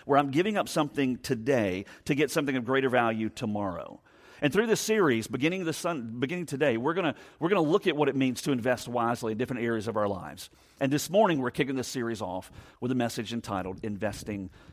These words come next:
in Eternity." Investing in Eternity. There are three big questions in life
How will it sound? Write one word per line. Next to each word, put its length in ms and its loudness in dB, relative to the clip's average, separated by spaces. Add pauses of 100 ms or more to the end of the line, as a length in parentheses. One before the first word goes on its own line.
(220)
in 120 -6
Eternity." 500 -12 (880)
Investing 460 -6
in 80 -8
Eternity. 460 -18 (920)
There 160 6
are 60 6
three 220 4
big 200 2
questions 540 0
in 120 -2
life 480 -8